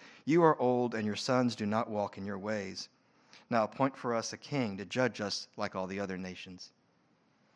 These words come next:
The move for the king comes from Saul's corrupt sons.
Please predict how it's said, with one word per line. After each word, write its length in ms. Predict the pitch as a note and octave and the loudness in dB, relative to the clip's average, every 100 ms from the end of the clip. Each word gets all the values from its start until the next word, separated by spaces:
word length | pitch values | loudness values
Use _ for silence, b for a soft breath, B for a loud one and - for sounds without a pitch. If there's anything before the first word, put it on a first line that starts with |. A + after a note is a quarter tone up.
| B B | B B
The 80 | A#2+ | 0
move 320 | A#2 C3+ B2+ | 2 2 0
for 160 | C3 A#2+ | 0 -2
the 80 | A2+ | -2
king 480 | - E3+ A2+ C3 - _ _ _ - | -2 -2 -2 -4 -10 _ _ _ -4
comes 300 | A2+ G#2 - | 0 0 -2
from 240 | G#2+ G2 | -6 -4
Saul's 540 | - G#2+ G2+ G2+ - - _ _ _ _ _ _ _ | -4 -2 -2 -4 -10 -16 _ _ _ _ _ _ _
corrupt 460 | - B2+ A2+ - - _ | -2 2 2 -2 -18 _
sons. 560 | - B2+ A#2+ G2+ F2+ | -8 -6 -4 -6 -8